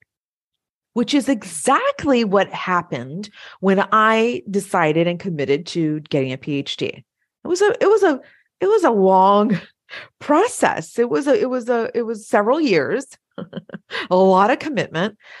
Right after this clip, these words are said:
a lot of sacrifice that I thought needed to happen at that time.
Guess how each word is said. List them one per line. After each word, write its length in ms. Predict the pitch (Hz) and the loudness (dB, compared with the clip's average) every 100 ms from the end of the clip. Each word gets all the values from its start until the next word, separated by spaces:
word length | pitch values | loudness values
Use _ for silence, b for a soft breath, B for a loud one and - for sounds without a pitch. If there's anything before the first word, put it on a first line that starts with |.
| B - | B -2
a 100 | 185 | 2
lot 300 | 185 202 226 | 4 4 2
of 80 | 247 | -2
sacrifice 1200 | - - 180 165 170 170 117 92 214 - - - _ | -2 0 0 -2 -6 -2 -2 -2 -4 -6 -12 -20 _
that 180 | 175 175 | -2 0
I 140 | 165 170 | 2 0
thought 380 | - 160 151 - _ | 0 0 0 -6 _
needed 460 | 180 170 180 160 151 | -6 -2 0 0 -2
to 60 | |
happen 340 | 135 143 - 120 | -2 -4 -4 -8
at 120 | 107 | -8
that 160 | - | -8
time. 420 | - 127 - 180 | -6 -6 -6 -8